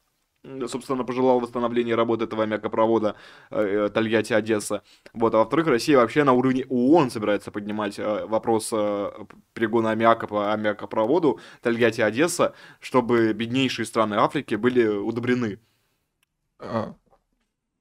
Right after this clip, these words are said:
Speaker 2: в общем, тут, э, это долгая тема.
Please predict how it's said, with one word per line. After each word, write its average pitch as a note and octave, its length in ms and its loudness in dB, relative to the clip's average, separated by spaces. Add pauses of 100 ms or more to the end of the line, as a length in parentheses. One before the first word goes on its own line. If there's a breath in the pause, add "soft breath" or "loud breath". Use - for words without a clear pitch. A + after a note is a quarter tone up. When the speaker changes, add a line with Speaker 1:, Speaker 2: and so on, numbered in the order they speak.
(180)
Speaker 2:
в A#2+ 140 -2
общем, A#2+ 340 0
тут, E3 460 0
э, A#2+ 320 2 (680)
это A2 140 -6
долгая A2+ 400 2
тема. B2 420 -4